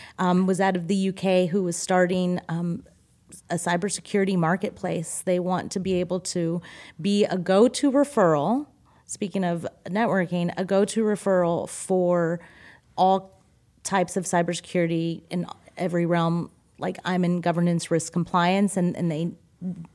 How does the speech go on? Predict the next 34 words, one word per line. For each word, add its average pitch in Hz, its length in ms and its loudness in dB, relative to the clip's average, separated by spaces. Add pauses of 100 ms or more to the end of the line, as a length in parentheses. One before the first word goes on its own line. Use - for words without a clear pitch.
(100)
were 180 140 0
looking 175 300 -2
for 202 120 -4
people 208 360 -4
that 190 140 0
did 185 180 -6
governance 202 500 0
risk 196 260 -4
and 196 80 0
compliance 190 600 -2
that 185 140 -4
they 180 160 0
could 180 240 -4 (340)
add 185 260 -2
to 202 80 0
their 185 180 4
network 196 380 2
so 175 120 -2
they 175 240 2
could 208 160 -2
add 170 260 0
value 170 380 0
to 175 540 -4
everybody. 170 400 -4
And 170 100 -2
he's, 190 420 -6
he's 226 200 -4
out 196 120 -2
of 170 120 -2
the, 175 260 -6 (680)
out 185 140 -4
of 170 80 -4
England, 170 380 0
so. 180 380 -6